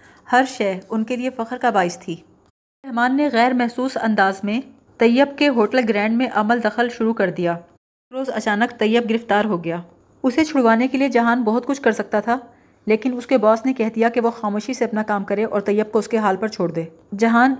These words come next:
इसमें अपनी मर्जी नहीं चला सकता था। तैयब ने कई दफ़ा उसे पैगाम भेजा कि वो उसके लिए कुछ करे, मगर वो अनसुनी करने पर मजबूर था। अलबत्ता एक बात जहान ने उसकी मान ली,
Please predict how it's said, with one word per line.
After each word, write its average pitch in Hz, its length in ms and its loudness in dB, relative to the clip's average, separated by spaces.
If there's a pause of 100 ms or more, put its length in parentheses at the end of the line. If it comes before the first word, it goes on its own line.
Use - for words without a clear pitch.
इसमें 247 260 0
अपनी 254 200 4
मर्जी 226 240 4
नहीं 233 180 4
चला 214 180 2
सकता 196 280 -4
था। 185 320 -8 (420)
तैयब 247 300 2
ने 294 80 2
कई 247 180 0
दफ़ा 262 220 0
उसे 254 140 -4
पैगाम 214 320 0
भेजा 226 260 2
कि 233 100 -2
वो 220 80 0
उसके 220 180 -6
लिए 233 100 0
कुछ 233 160 -4
करे, 185 300 -2 (300)
मगर 214 260 2
वो 262 100 2
अनसुनी 233 420 -2
करने 208 220 -6
पर 240 120 -2
मजबूर 190 340 -2
था। 175 360 -12 (240)
अलबत्ता 262 360 4
एक 240 320 0
बात 254 160 4
जहान 226 280 0
ने 233 80 -2
उसकी 226 200 -6
मान 180 240 -2
ली, 175 160 -8